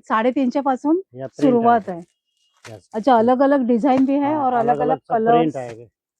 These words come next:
Speaker 1: वाओ, बहुत सुंदर।
Speaker 2: हम्म।
Speaker 1: अगर किसी को बल्क क्वांटिटी में चाहिए तो दे सकते हैं
Speaker 2: हाँ,
Speaker 1: ना?
Speaker 2: मिल जाएगा आपको आराम से।
Speaker 1: बहुत सुंदर कलेक्शन आहे। आता ह्याच्या वरची रेंज आपण बघूया।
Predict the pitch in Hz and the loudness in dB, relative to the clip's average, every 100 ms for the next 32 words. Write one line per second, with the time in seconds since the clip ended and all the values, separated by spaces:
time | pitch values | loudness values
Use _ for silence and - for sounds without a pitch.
0 | 196 196 202 175 180 208 - 220 175 170 | -4 0 0 -2 -4 -6 -6 -8 -8 -10
1 | 180 _ _ _ _ _ _ _ _ _ | -16 _ _ _ _ _ _ _ _ _
2 | _ _ _ _ - 113 101 113 - _ | _ _ _ _ -20 -18 -18 _ -20 _
3 | _ _ - 226 269 294 254 302 269 262 | _ _ -2 2 2 2 -2 -2 0 0
4 | 262 294 269 285 294 285 277 285 269 277 | 0 -2 -2 -4 -4 -4 -4 -4 -6 -6
5 | 277 254 233 226 180 202 240 226 226 226 | -6 -6 -6 -8 -10 -4 0 0 0 -2
6 | 165 143 135 135 - 151 139 120 104 _ | -4 -4 -8 -12 -16 -14 -12 -14 -18 _
7 | 110 _ _ _ _ _ _ _ _ _ | _ _ _ _ _ _ _ _ _ _
8 | _ _ _ - 214 208 254 233 262 254 | _ _ _ -6 -4 0 2 4 2 0
9 | 240 240 277 254 262 262 262 247 277 269 | -2 -2 -4 -4 -2 -2 0 0 2 2
10 | 233 294 285 262 254 220 226 208 202 214 | 2 -2 0 0 -2 -4 -8 -10 -8 -8
11 | 233 | -10